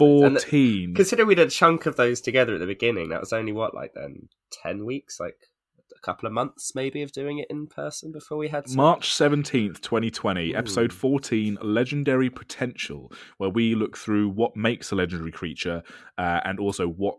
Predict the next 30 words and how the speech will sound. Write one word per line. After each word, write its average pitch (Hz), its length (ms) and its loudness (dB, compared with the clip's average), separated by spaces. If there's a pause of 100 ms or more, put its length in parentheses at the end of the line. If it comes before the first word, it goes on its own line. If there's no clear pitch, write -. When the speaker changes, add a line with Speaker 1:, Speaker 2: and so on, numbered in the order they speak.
(140)
Speaker 2:
creatures 92 480 -4
we 95 140 -2
would 85 160 -8 (260)
think 113 420 -4
in 101 140 -2
the 95 80 -2
Magic 95 300 -4
universe 82 500 -6
c-, - 80 -14
had 98 240 -2
the 87 60 -12
potential 90 720 -8 (320)
to 104 120 -6
be 101 120 0
a 95 60 2
legendary 87 340 -4
creature 82 440 -6
if - 200 -10
we 90 100 -6
wanted 82 280 -8
it - 140 -14
to - 100 -18
be. 78 180 -12
Do 90 100 -6
you 120 60 6
remember 123 500 4
that 113 180 2
episode 117 300 0
at - 120 -8
all? 170 200 -6